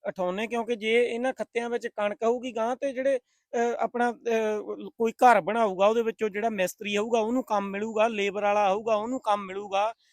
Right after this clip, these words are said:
ਜੇ ਕੋਈ ਕਿਸੇ ਨੇ ਰੰਗ ਕਰਦਾ ਆ, ਕੋਈ ਵੀਰ ਕੰਮ ਕਰਦਾ ਆ, ਤੇ ਉਹਨੂੰ ਤਾਂ ਹੀ ਕੰਮ ਮਿਲੂਗੇ ਸਾਰਿਆਂ ਨੂੰ ਜੇ ਇਹਨਾਂ ਖੱਤਿਆਂ ਵਿੱਚ ਕਣਕ ਦੁਬਾਰਾ ਬੀਜੀ ਗਈ ਤੇ ਇਹਨਾਂ ਲੋਕਾਂ ਕੋਲ ਪੈਸਾ ਆ ਗਿਆ। ਕਿਉਂਕਿ ਆਪਣੇ ਪੰਜਾਬ ਵਿੱਚ ਤੁਹਾਨੂੰ ਪਤਾ ਮੇਨ ਜਿਹੜਾ ਪੈਸਾ ਖੇਤੀ ਦਾ ਹੀ ਘੁੰਮਦਾ ਨਾ,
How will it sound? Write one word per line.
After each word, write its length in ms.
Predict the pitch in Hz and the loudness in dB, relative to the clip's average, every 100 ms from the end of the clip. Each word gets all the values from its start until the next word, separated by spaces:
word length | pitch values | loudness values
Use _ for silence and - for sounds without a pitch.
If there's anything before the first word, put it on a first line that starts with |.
| _ _ | _ _
ਜੇ 200 | 196 220 | 0 0
ਕੋਈ 240 | 226 233 240 | 0 -2 -4
ਕਿਸੇ 280 | 226 202 | -6 -4
ਨੇ 120 | 220 208 | -2 2
ਰੰਗ 260 | 196 190 | 2 0
ਕਰਦਾ 460 | 202 214 185 208 208 | 0 0 4 4 4
ਆ, 40 | |
ਕੋਈ 160 | 202 208 | 0 -6
ਵੀਰ 260 | 196 190 - | -8 -8 -4
ਕੰਮ 240 | 190 95 | -4 -2
ਕਰਦਾ 440 | - - 190 196 | -2 0 2 0
ਆ, 40 | 214 | 0
ਤੇ 200 | 254 226 _ _ | -2 -4 _ _
ਉਹਨੂੰ 200 | 247 285 | -2 -2
ਤਾਂ 300 | - 247 240 | 0 2 4
ਹੀ 80 | 269 | 4
ਕੰਮ 280 | 277 269 277 | 4 4 4
ਮਿਲੂਗੇ 340 | 254 269 294 | 0 -2 -4
ਸਾਰਿਆਂ 300 | 240 247 277 | 0 2 2
ਨੂੰ 120 | 285 262 | -2 -4
ਜੇ 320 | 269 269 269 | -4 -2 -2
ਇਹਨਾਂ 260 | 262 269 | -4 -6
ਖੱਤਿਆਂ 280 | 262 226 240 | -8 -8 -6
ਵਿੱਚ 180 | 240 247 | -6 -8
ਕਣਕ 380 | - 226 214 226 | -6 -4 -4 -6
ਦੁਬਾਰਾ 320 | 220 220 220 | -2 0 -2
ਬੀਜੀ 360 | 202 180 196 214 | -4 -12 -12 -10
ਗਈ 100 | 233 | -6
ਤੇ 120 | 247 | -6
ਇਹਨਾਂ 320 | 233 226 240 | -4 -6 -4
ਲੋਕਾਂ 300 | 220 - 208 | -6 -6 -6
ਕੋਲ 100 | 208 196 | -6 -6
ਪੈਸਾ 240 | 185 196 | -4 -4
ਆ 40 | |
ਗਿਆ। 120 | 202 240 | -4 -6
ਕਿਉਂਕਿ 260 | 233 233 | -6 -6
ਆਪਣੇ 220 | 226 226 | -8 -8
ਪੰਜਾਬ 400 | 233 220 226 233 | -14 -8 -4 -4
ਵਿੱਚ 140 | 233 247 | -4 -8
ਤੁਹਾਨੂੰ 180 | 254 226 | -8 -8
ਪਤਾ 220 | 226 240 _ _ _ 190 | -8 -10 _ _ _ -4
ਮੇਨ 320 | 208 220 233 | 0 0 0
ਜਿਹੜਾ 180 | 247 262 | 0 2
ਪੈਸਾ 300 | 233 214 220 | 0 0 -2
ਖੇਤੀ 300 | 220 190 226 | -4 -6 -6
ਦਾ 80 | |
ਹੀ 40 | 226 | -4
ਘੁੰਮਦਾ 420 | 226 185 151 | -4 -6 -6
ਨਾ, 100 | 156 | -6